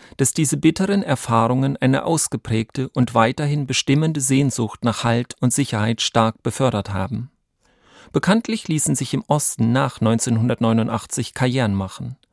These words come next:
Das Beitrittsgebiet war ein Sprungbrett, vornehmlich für Männer aus dem Westen. Unterstützt durch großzügige Gehaltszuschläge, die bezeichnenderweise Bush-Prämie genannt wurden,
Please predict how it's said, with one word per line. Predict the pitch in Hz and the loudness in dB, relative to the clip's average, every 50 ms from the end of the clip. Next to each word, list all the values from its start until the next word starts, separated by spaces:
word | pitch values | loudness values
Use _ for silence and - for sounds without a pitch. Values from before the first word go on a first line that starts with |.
| _ _ - - - | _ _ -20 -20 -6
Das | - 131 127 | -2 -2 0
Beitrittsgebiet | - 165 170 170 - - 123 - - - 139 113 110 135 127 131 - - | 2 2 0 0 0 -2 -2 -2 -2 -2 -4 -2 -2 -2 -4 -4 -2 -2
war | 120 123 | -2 0
ein | - 127 | 0 0
Sprungbrett, | - - - - 143 143 131 113 104 98 101 - - _ _ _ | -2 -2 0 0 2 2 2 0 -2 -4 -6 -8 -10 _ _ _
vornehmlich | - - 156 135 113 110 107 107 107 110 - - | -6 0 2 4 4 4 4 2 2 -2 -4 -4
für | - 120 | 2 2
Männer | 117 113 113 113 107 | 4 6 6 4 4
aus | - 113 - | 2 0 -2
dem | - 113 107 107 | 0 0 0 2
Westen. | 110 104 - - - - - - - _ _ _ _ _ _ _ - - - - - - | 0 0 -2 -4 -6 -8 -10 -16 -16 _ _ _ _ _ _ _ -20 -20 -20 -18 -6 0
Unterstützt | - 143 165 156 - - 190 220 - - - - | 0 2 2 2 2 2 0 0 0 -4 -4 -4
durch | 123 - - | -4 -4 -4
großzügige | - - 143 151 165 - - - 160 151 143 147 139 - 147 139 | -4 0 0 0 0 0 -4 -4 -4 -2 -2 -4 -2 0 0 0
Gehaltszuschläge, | 135 127 127 147 151 - - - - - 120 107 - - 113 107 110 110 123 123 139 - _ - | 0 0 0 0 0 0 -2 -4 -2 -4 -4 -4 -4 -2 0 0 0 0 -2 -6 -6 -10 _ -10
die | 113 | -6
bezeichnenderweise | - 101 - - 135 131 135 - - - 110 107 107 104 104 107 107 107 - 117 107 | -6 -4 -2 2 4 4 4 4 2 2 2 2 2 2 2 2 2 0 0 -4 -6
Bush-Prämie | - - - 151 151 - - - - - 101 101 101 104 104 107 | -4 0 0 2 2 0 -6 -8 -6 -2 0 0 2 2 0 0
genannt | - 117 113 107 110 113 - - | 0 0 0 2 0 0 -2 -2
wurden, | 113 117 120 120 123 131 131 | -2 -2 0 -2 -4 -6 -8